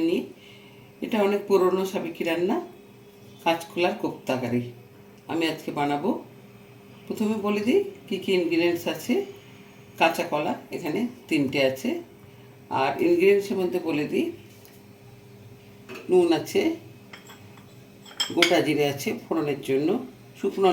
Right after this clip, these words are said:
লঙ্কা, লঙ্কার গুঁড়ো, হলুদ, গোলমরিচের গুঁড়ো, জিরের গুঁড়ো, আদা বাটা, পেঁয়াজ বাটা, হিং, একটুখানি বেসন নিয়েছি, ওটা কী কাজে লাগবে সেটা পরে বলছি। আর অল্প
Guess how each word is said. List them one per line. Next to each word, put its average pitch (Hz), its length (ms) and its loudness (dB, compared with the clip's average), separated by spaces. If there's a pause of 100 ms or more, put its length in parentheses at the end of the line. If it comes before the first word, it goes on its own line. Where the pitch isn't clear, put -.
লঙ্কা, 143 380 2 (1040)
লঙ্কার 165 300 2 (100)
গুঁড়ো, 147 260 0 (540)
হলুদ, 170 480 4 (600)
গোলমরিচের 180 640 8
গুঁড়ো, 156 200 2 (180)
জিরের 165 280 6 (100)
গুঁড়ো, 143 240 2 (440)
আদা 160 220 4
বাটা, - 240 0 (120)
পেঁয়াজ 151 300 2
বাটা, 147 240 0 (120)
হিং, 160 180 8 (680)
একটুখানি 233 400 0 (100)
বেসন - 340 0
নিয়েছি, 151 280 0 (120)
ওটা 208 200 0
কী - 140 -16
কাজে 160 180 2 (100)
লাগবে 135 280 -6
সেটা 127 200 -8
পরে 123 220 -2
বলছি। - 320 -4 (1040)
আর 123 100 4 (300)
অল্প 175 140 4